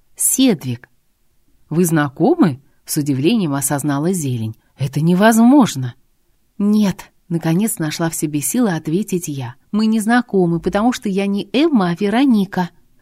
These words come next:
Судя по лицу Седвика, он уже тоже все осознал. Черты его лица заострились, взгляд стал собранным, и все, что он произнес, было: «Я знал Эмму после того, как переселился в этот мир, в том доме и в той семье,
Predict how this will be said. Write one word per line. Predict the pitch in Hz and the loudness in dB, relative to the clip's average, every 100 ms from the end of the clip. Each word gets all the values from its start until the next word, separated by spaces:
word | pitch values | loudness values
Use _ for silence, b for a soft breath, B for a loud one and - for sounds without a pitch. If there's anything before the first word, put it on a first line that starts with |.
| - | -12
Судя | - 214 175 | -4 -2 -2
по | 175 | 0
лицу | 175 175 175 | 0 0 0
Седвика, | 160 240 285 185 165 | 0 0 0 0 0
он | 165 170 | -2 0
уже | 170 165 | -2 -2
тоже | 165 285 214 | 0 0 -2
все | 170 - 202 | -4 -2 -2
осознал. | 233 220 202 180 147 127 123 _ _ _ | -2 -2 -4 -4 -6 -6 -8 _ _ _
Черты | - 135 160 | -8 -6 -2
его | 151 139 | -2 -4
лица | 135 127 - 165 | -6 -6 -4 -4
заострились, | 165 156 156 - 131 127 123 - | -2 -4 -6 -6 -6 -4 -6 -8
взгляд | 139 147 202 233 | -8 -2 -2 -2
стал | - 208 | -4 -2
собранным, | 233 - 185 156 151 151 143 | -2 0 2 0 -2 -2 -2
и | 180 | -2
все, | 175 226 | 0 -2
что | - 180 | -2 -4
он | 170 | -2
произнес, | 170 170 165 240 208 | 0 0 0 -2 -2
было: | 170 214 220 180 b b b b | -2 -2 -2 -4 b b b b
«Я | 143 160 175 | -2 0 2
знал | 180 220 226 | 2 2 0
Эмму | 233 254 190 135 117 - _ _ _ _ | 0 0 0 -2 -6 -10 _ _ _ _
после | 170 190 | 0 2
того, | 180 190 254 | 2 2 4
как | 202 170 | 2 0
переселился | 175 175 - 175 247 233 - | 0 0 0 -2 -2 -2 -2
в | 175 | -2
этот | 202 208 190 190 | -2 -2 -4 -2
мир, | 190 196 156 123 | 0 0 -2 -4
в | |
том | - 139 131 131 | -8 -4 -4 -2
доме | 156 240 175 | 0 0 0
и | 131 | -4
в | |
той | - 175 | 0 0
семье, | 202 - 233 170 156 143 | 0 0 0 0 0 0